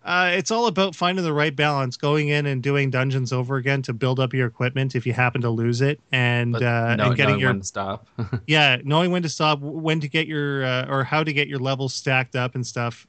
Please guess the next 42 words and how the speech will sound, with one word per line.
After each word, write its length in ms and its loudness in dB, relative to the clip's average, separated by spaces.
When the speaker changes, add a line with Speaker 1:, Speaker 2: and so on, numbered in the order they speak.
Speaker 1:
to, 280 -2
uh, 80 0
to 100 -8
take 280 -2
on 100 0
the 80 -2
next 220 -4
challenge. 480 -4
But 160 -4
at 180 4
first 320 0
I 60 4
was 140 2
kinda 240 0
like, 100 -4
"What 120 -14
the 80 -12
fuck 340 -18
is 100 -8
going 320 -4
on? 160 -2
I 60 -10
don't 200 -8
get 240 -10
this." 280 -16
And, 320 2
uh, 360 4
you 120 -2
know, 120 2
with 140 0
a 40 -4
little 200 0
more 160 2
practice 540 -2
and 80 -2
a 40 -2
little 160 0
more 120 0
dedication, 580 -2
it's 160 -2
all 200 6
right. 680 0